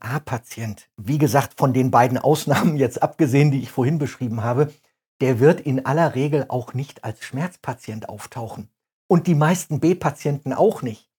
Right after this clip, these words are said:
Das sind C- und D-Patienten, die als Schmerzpatienten auftauchen.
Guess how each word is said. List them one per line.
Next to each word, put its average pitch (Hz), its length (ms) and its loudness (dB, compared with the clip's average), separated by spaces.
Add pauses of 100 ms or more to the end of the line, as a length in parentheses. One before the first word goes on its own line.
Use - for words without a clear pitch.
(140)
Das 147 180 0
sind 170 220 -2
C- 247 260 0
und 185 220 0
D-Patienten, 147 720 -4
die 151 120 -4
als 123 220 -4
Schmerzpatienten 123 800 -6
auftauchen. 127 640 -4